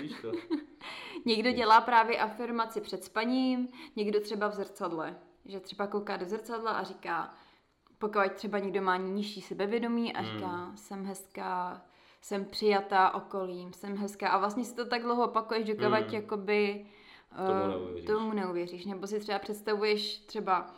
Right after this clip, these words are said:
Speaker 2: nevím, eh, hledáte s přítelem novej barák a chceš najít ten nejlepší barák za nejlepší cenu a představuješ si,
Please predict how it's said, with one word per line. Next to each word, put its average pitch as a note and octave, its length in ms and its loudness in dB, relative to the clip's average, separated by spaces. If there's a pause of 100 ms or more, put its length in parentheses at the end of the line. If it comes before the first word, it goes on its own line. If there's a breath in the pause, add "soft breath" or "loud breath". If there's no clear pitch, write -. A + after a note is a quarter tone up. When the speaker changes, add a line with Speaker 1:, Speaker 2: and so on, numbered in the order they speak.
(280 loud breath)
Speaker 2:
nevím, F3+ 480 -2
eh, F#3 280 2
hledáte G3 680 4
s G3 120 -4
přítelem F#3+ 880 0
novej F#3+ 240 2
barák G3+ 760 4
a F#3+ 180 2
chceš - 640 -10
najít F#3+ 260 -6
ten G3 220 -4
nejlepší G3+ 480 -2
barák F#3 540 2
za F#3+ 220 -4
nejlepší G3 400 -2
cenu A3+ 380 -2 (340 loud breath)
a - 60 -2
představuješ G3+ 600 0
si, F3 240 -8